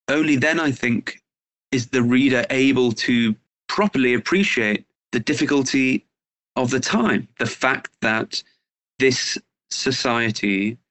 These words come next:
in the eighteen nineties in Britain created such a hostile environment,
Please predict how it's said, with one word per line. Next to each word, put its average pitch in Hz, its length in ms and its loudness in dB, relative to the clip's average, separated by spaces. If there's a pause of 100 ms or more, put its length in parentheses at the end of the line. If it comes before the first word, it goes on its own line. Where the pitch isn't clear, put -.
(160)
in 127 120 2
the 127 120 2
eighteen 113 300 0
nineties 107 440 0
in 131 180 2
Britain 104 460 0 (300)
created 139 640 2
such - 400 -2
a 139 60 -2
hostile 117 840 -2 (260)
environment, 131 800 0